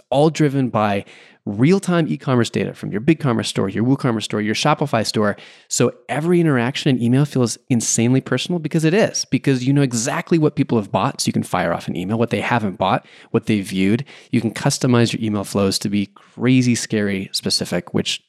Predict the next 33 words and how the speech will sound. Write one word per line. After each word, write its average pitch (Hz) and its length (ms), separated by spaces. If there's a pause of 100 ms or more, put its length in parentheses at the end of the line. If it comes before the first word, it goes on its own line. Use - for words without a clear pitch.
(120)
just - 180
means - 180
they - 80
convert - 320
really - 200
well. - 280 (340)
So - 80
if - 40
that 147 140
sounds 160 160
interesting, 139 460 (360)
visit 117 260
klaviyo 123 360
dot 110 200
com 107 440
forward 135 360
slash 110 320
E 117 120
C 107 240
F 101 300
to 107 100
start 101 460 (500)
your 104 160
free 90 260
trial. - 420
And 117 120
then 127 80
secondly, 156 320
brought 123 260
to - 100
you 139 120
by 117 380
the 110 340